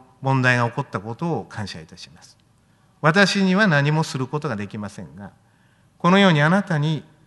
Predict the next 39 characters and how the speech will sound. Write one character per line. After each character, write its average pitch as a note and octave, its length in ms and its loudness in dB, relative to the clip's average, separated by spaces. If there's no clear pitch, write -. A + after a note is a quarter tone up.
よ D3+ 140 6
り G3 140 2
頼 G#3 260 4
む D#3 120 4
し - 140 -6
か C#3+ 160 0
な D3+ 160 2
い C#3+ 140 -2
状 D3+ 140 6
況 D3 260 0
に D3 140 2
追 C#3+ 100 2
い D#3+ 40 -2
込 G3+ 200 0
ん E3+ 60 2
で B2+ 100 -6
く B2 100 -8
だ A#2 120 -6
さ D#3 120 -2
り B2 120 -4
感 G#2+ 220 -4
謝 F#2 100 -12
を - 20 -10
い E2+ 80 -14
た G#2 100 -14
し - 140 -12
ま B2+ 140 -10
す - 100 -18
と。 - 100 -20
あ C#3 120 4
な C3+ 120 4
た B2+ 120 0
に D3+ 100 2
よ B2 100 0
り B2 100 -2
頼 A#2 240 -4
み G#2 100 -4
ま F#2+ 160 -8
す。 - 80 -20